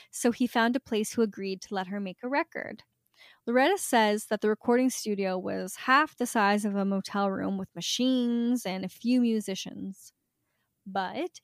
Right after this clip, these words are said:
they liked what they heard, and they called in some really good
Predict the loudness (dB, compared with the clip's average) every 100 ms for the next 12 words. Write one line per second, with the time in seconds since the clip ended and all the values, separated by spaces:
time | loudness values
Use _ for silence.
0 | _ -6 0 2 2 -2 -4 -6 _ -4
1 | 0 0 2 2 2 0 -10 -16 -20 -8
2 | -2 0 0 2 4 4 2 -2 -2 -4
3 | -4 -2 -2 -2 -2 -4